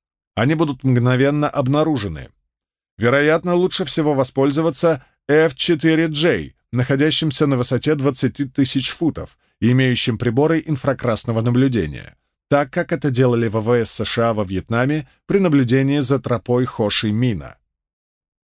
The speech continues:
Четвертое. В кратчайшие сроки установить наблюдение за всей зоной новоорлеанских байю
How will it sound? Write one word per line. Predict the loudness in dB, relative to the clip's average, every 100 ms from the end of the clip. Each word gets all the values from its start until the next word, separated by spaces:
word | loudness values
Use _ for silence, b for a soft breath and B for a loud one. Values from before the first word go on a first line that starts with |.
| _
Четвертое. | -2 0 2 2 0 -6 -10 _ _ _ _
В | -6
кратчайшие | -2 0 0 0 2 0 0
сроки | 0 0 -2 -2
установить | -2 0 0 0 -2
наблюдение | 0 2 2 2 2 0
за | 0 0
всей | 2 2 2
зоной | 2 2 2 0
новоорлеанских | 2 0 0 0 0 -2 -2 0
байю | 2 2 2 -6 -12